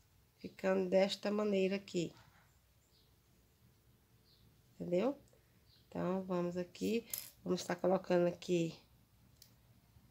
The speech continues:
coisinha pra nos auxiliar aqui, né? E vamos estar alinhavando aqui logo esse lado. Deixa eu dar um nozinho na linha. Tá dado já. Vamos lá. Tá alinhavando com oito pontos.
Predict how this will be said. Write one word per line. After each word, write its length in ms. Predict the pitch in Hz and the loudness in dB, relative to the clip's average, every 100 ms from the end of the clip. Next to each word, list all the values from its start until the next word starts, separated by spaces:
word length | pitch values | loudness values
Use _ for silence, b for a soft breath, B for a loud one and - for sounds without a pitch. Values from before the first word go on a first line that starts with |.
| _ _ _ _ | _ _ _ _
coisinha 300 | - 175 180 | -6 -2 -2
pra 140 | 170 175 | 0 2
nos 180 | 180 180 | 2 2
auxiliar 580 | 180 - 190 226 202 | 0 0 0 4 6
aqui, 340 | 208 - 208 254 | 4 2 0 4
né? 260 | 233 269 - B B B B _ | 4 2 0 B B B B _
E 60 | 190 | 2
vamos 320 | 196 208 196 | 4 4 0
estar 420 | 202 - 208 208 - | 0 6 8 8 6
alinhavando 680 | 202 208 208 196 196 185 | 4 6 6 6 4 4
aqui 220 | 202 - | 2 0
logo 220 | 196 190 196 | 4 4 4
esse 180 | - | -2
lado. 480 | 214 202 208 220 240 - _ _ _ _ _ _ _ b b b | 4 8 8 6 0 -4 _ _ _ _ _ _ _ b b b
Deixa 200 | - - | -12 -2
eu 40 | 190 | 4
dar 100 | 196 | 6
um 60 | |
nozinho 280 | 202 202 202 | 6 4 4
na 120 | 202 | 4
linha. 240 | 196 185 - _ | 4 0 -4 _
Tá 100 | - | -2
dado 240 | 190 170 180 | 0 2 0
já. 240 | 180 - - - - _ B B B B _ _ - | -4 -4 -8 -18 -20 _ B B B B _ _ -4
Vamos 240 | 180 185 | -2 0
lá. 220 | 185 160 - - - | 2 0 -2 -12 -4
Tá 80 | |
alinhavando 540 | 180 190 190 190 196 202 | 0 4 4 6 4 2
com 160 | - | 4
oito 320 | 208 240 277 262 | 10 10 8 0
pontos. 680 | - - - - - - | 4 4 4 -2 0 -2